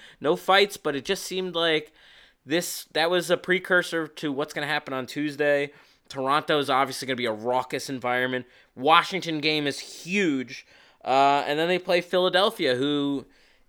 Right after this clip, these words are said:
is still kind of in it. Not really. They're kind of running out of time here.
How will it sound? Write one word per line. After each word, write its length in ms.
is 520
still 680
kind 300
of 100
in 160
it. 220
Not 240
really. 380
They're 300
kind 220
of 180
running 320
out 100
of 80
time 320
here. 320